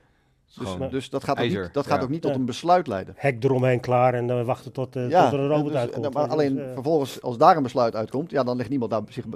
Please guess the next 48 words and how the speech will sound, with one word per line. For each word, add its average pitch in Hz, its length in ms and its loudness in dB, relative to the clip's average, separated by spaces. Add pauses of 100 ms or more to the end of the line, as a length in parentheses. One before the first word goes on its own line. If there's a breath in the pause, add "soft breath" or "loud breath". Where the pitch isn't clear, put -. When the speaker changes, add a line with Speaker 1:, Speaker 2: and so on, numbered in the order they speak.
Speaker 1:
daarbij 113 260 0
neer. 127 320 -6
Speaker 2:
Nee. 87 300 -10 (360)
Speaker 1:
Hè, 135 160 -6
dus, 120 200 -12
eh, - 280 -18 (340)
het 123 160 -16
is 120 140 -8
helaas 123 400 -4
niet 139 240 -6
anders 127 280 -6
dan, 113 200 -6
het, - 140 -16
uiteindelijk 127 580 -8 (260)
gaat 127 280 -6
oorlog 127 260 -6 (220)
pijn 156 260 0
doen. 117 220 -8 (920 soft breath)
En 120 120 -14
degene 127 380 -4
bij 123 140 -2
wie 127 140 -2
het 117 80 -4
het 110 100 -12
meeste 143 400 0
pijn 156 320 -2
doet, 131 200 -4
of 117 120 -10
te 120 100 -12
veel, 147 360 0 (260)
eh, 123 80 -18 (200)
die 131 140 -8
stopt. - 360 -8 (1000)
En - 100 -14
die 110 80 -12
pijn 135 200 -4
ga 123 60 -4
je 123 80 -4
niet 143 100 -6
krijgen 147 300 -8
door 135 180 -6
alleen 135 200 -6
maar 131 140 -6
onbemande 131 360 -6
systemen 131 320 -8
uit 101 100 -10
te - 60 -20
schakelen. - 340 -18